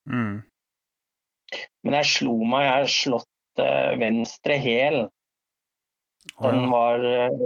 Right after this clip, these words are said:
Speaker 2: den var vond.
Speaker 1: Ja.
Speaker 2: Og venstre siden var egentlig vond. Så jeg, jeg har treffet, jeg har rullet, så jeg har treffet på høyre skulder, og så har vel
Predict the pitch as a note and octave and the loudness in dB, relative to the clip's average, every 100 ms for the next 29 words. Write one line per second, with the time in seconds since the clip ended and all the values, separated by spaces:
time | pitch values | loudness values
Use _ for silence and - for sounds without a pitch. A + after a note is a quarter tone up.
0 | - A#2 B2 B2+ B2+ B2 B2 B2+ A2+ A#2+ | -4 -2 0 0 2 2 2 0 -2 -2
1 | A#2+ G2 _ _ - A2 G2 - - A#2 | -2 -6 _ _ -8 -6 -6 -6 -2 2
2 | A2+ A#2 A#2 A#2 A#2 A2 A2 - - B2+ | 2 2 0 -2 -4 -4 -4 -6 -6 -4
3 | - B2+ B2+ B2 A2 G#2 A2 A#2+ G#2+ A2 | -2 0 0 2 2 0 -2 -4 -2 -2
4 | B2+ G#2+ _ - A#2 A#2+ - _ _ _ | -2 -4 _ -4 0 0 -4 _ _ _
5 | C#3+ C3 C#3 D#3+ C#3+ C#3+ - C3+ C#3 C#3+ | 0 2 0 -2 -4 -4 -6 -2 0 2
6 | C#3+ E3+ G3 F3 A2+ A2+ D#3 F3+ _ _ | 2 2 0 0 -2 0 0 0 _ _
7 | - D#3 D3+ C3+ C3+ - A#2 A#2 D#3+ D3 | -2 -2 -2 -2 -4 -4 -6 -4 -2 -2
8 | C#3 _ - _ - B2 A#2 C3 C#3+ - | -2 _ -20 _ -4 0 0 0 -2 -2
9 | A#2 G#2+ B2 C#3+ C#3 C3+ A#2+ G#2+ B2+ B2+ | -2 -2 -2 -2 0 2 2 2 0 -2
10 | B2+ | 0